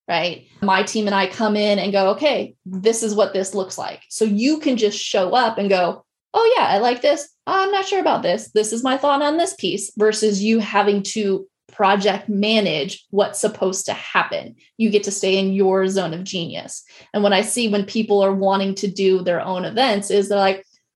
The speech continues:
"Well, I can do that. I can lead the team and I can do these meetings and I can do this piece," but then you're all over the place and you're not actually supporting the audience.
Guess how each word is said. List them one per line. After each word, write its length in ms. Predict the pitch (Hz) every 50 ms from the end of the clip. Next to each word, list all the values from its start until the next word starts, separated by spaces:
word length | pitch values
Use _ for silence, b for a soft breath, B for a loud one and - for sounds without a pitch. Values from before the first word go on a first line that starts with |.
| _ _ _ _ _
"Well, 180 | 320 349 392 427
I 40 | 427
can 180 | 440 427 311 226
do 200 | 208 190 180 180
that. 440 | 185 180 185 202 247 294 285 - - -
I 140 | 247 302 339
can 220 | 330 359 320 294 269
lead 240 | 254 233 208 185 175
the 60 | 185
team 480 | 185 - - 208 202 196 202 208 233 247
and 100 | 247 254
I 140 | 254 285 311
can 160 | 302 330 302
do 160 | 247 277 269
these 260 | 202 220 202 190 - 202
meetings 560 | 196 190 190 190 202 214 233 247 262 240 226
and 100 | 226 226
I 100 | 254 277
can 160 | 277 302 302
do 160 | 262 269 277 247
this 300 | - - 180 - - - -
piece," 340 | - 214 220 247 262 254 -
but 400 | 220 220 208 196 190 190 190 - _ _ -
then 480 | 196 202 208 196 190 208 240 254 254
you're 160 | 247 233 226 -
all 280 | - 196 196 202 196
over 260 | 196 196 208 202 202
the 120 | 196 233 240
place 520 | 240 - 269 269 302 339 381 370 - - b b b b b b b -
and 140 | 220 226 226
you're 100 | 220 214
not 400 | 214 214 208 202 233 233 - - -
actually 520 | 190 202 226 220 - - 233 226 208 208
supporting 640 | 202 - - 180 - - - 214 208 214 214 214 202
the 140 | 185 - - -
audience. 640 | 165 165 - 214 240 285 330 359 392 415 - - b